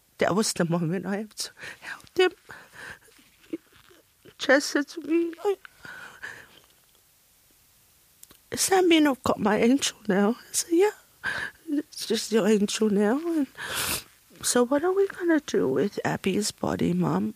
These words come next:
And I said, "Well, we're gonna have a nice place that we're gonna bury her, and then we're gonna go and see her every day and every weekend if we can."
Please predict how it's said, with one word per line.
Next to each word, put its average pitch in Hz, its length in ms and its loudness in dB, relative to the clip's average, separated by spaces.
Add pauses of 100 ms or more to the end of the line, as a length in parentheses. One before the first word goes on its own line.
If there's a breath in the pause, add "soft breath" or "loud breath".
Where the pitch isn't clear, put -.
And 226 220 0
I 247 140 0
said, 269 340 -4
"Well, 349 240 0 (1500 loud breath)
we're 202 160 4
gonna 214 280 2
have 202 220 2
a 196 60 2
nice 247 560 2
place 208 320 2
that - 200 -2
we're 180 100 -2
gonna 185 260 0
bury 262 400 0
her, 202 120 0
and 151 240 -2
then 156 220 -2 (520 loud breath)
we're 180 100 0
gonna 196 200 0
go 233 120 -4
and 269 160 0
see - 180 -2
her 254 100 2
every 320 420 -2
day - 360 -2 (360)
and 170 180 -4
every 254 260 0
weekend 311 480 0
if 285 160 -8
we 277 100 -2
can." 330 220 -10